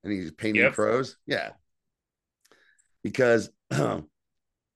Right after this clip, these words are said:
Speaker 1: it's leading up to Data, and then we see the flashback to Farpoint.
Speaker 2: Yes.
Speaker 1: And,
Speaker 2: The very
Speaker 1: uh, it
Speaker 2: first time they're first seen together.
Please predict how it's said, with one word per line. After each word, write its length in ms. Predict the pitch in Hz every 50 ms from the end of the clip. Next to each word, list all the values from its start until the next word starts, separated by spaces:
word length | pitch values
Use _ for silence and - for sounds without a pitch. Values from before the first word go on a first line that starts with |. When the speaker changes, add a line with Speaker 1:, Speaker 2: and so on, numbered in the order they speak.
| _ _ _ _ _ _ _ _ _ _ _ _ _ _ _ _ _ _ _ - - - - - - - _ _ _
Speaker 1:
it's 200 | 147 127 104 135
leading 340 | 147 165 165 147 143 135 127
up 140 | 120 113 -
to 100 | 120 104
Data, 420 | 95 104 101 98 101 95 101 -
and 120 | - 110 117
then 120 | 131 151
we 100 | 160 156
see 240 | 151 - - 165 160
the 120 | 131 131
flashback 720 | 120 - - - 143 143 135 131 - - 139 135 127 110
to 100 | - 117
Farpoint. 720 | 104 - - 120 123 123 123 98 - 127 127 123 123 120 - - _ _ _ _ - -
Speaker 2:
Yes. 540 | 123 120 117 117 107 104 - - - - _ _ _ _
Speaker 1:
And, 240 | - 147 139 135 123
Speaker 2:
The 40 | -
very 220 | 135 135 139 139 131
Speaker 1:
uh, 20 |
it 40 | 135
Speaker 2:
first 220 | 135 139 127 -
time 240 | 143 143 139 135 131
they're 160 | 131 131 127
first 300 | 123 - 139 135 123 -
seen 200 | - 131 135 139
together. 420 | 131 117 98 98 92 90 90 87